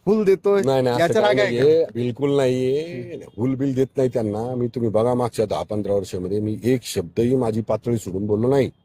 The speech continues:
Speaker 2: मला त्यांच्याबद्दल आज सुद्धा बोलताना मला फार दुःख होतंय, फार दुःख होतंय. मी कधीच माझी राजकारणामध्ये पातळी सोडली नाही, सोडणार पण नाही. पण ते जे आरोप करतात ना, त्यांना माझं सांगणं आहे, मी त्यांना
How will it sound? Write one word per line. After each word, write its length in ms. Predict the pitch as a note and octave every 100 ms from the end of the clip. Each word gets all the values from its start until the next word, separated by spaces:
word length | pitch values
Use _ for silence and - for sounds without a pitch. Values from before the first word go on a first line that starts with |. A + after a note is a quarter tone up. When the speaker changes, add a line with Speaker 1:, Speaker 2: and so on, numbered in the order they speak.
| _ _ _ _ _
Speaker 2:
मला 600 | F#2+ A#2 C3+ C#3 C#3 C#3+ D3 -
त्यांच्याबद्दल 720 | A2 A2 B2+ A#2+ A2+ A2+ C3 C3 -
आज 180 | F#2+ B2 -
सुद्धा 260 | G2+ B2
बोलताना 720 | A2+ G#2 G#2 A#2 A#2 B2+ C3
मला 460 | A#2+ G#2+ A#2+ B2 B2+ -
फार 140 | -
दुःख 260 | A#2+ C3+ -
होतंय, 300 | C#3+ G#2+ F2+ - _ _ _ _ _ _ -
फार 140 | C3+
दुःख 220 | C#3+ C3+ -
होतंय. 340 | B2+ - C#2+ - _ _ _ _
मी 60 | A2 G#2+
कधीच 260 | B2+ E3+
माझी 260 | D#3 D3+ C3
राजकारणामध्ये 680 | B2 A#2+ C3 B2 B2+ B2 C3
पातळी 340 | A#2 C3 C3
सोडली 340 | - G2+ G#2+
नाही, 160 | B2+ C#3
सोडणार 380 | - G2+ G#2+ A2
पण 140 | G#2
नाही. 160 | F2 D2+ _ _ _ _
पण 100 | D#3 C#3 -
ते 160 | G3+
जे 100 | G#3+
आरोप 320 | A#3 F#3 G3 -
करतात 280 | C#3 B2+ G2
ना, 320 | G2 G2+ C3 E3 _
त्यांना 220 | C3 D#3
माझं 340 | F3 D#3+ D#3 F#3
सांगणं 420 | - C3+ D3+ G3+
आहे, 180 | E3+ G2+ - _ _ _ _
मी 60 | C3+
त्यांना 240 | E3 E3+